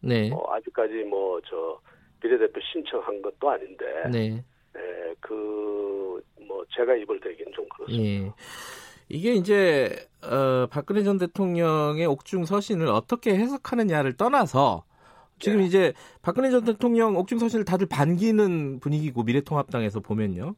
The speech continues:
Speaker 1: 그리고
Speaker 2: 예.
Speaker 1: 어, 자유한국당과의 뭐 합리라고 할까요? 뭐 통합이라고 할까요?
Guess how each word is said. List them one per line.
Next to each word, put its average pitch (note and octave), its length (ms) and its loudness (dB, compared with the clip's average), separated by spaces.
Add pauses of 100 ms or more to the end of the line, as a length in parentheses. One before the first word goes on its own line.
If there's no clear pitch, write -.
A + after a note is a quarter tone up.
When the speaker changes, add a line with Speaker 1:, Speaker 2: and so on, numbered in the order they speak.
Speaker 1:
그리고 D3+ 480 2
Speaker 2:
예. G#3 100 -2 (340)
Speaker 1:
어, B2+ 680 0
자유한국당과의 F#3+ 1120 4 (280)
뭐 D3+ 160 -4
합리라고 C#4+ 520 2
할까요? G3+ 280 2
뭐 C3+ 140 -2
통합이라고 A3+ 480 2
할까요? F#3+ 400 0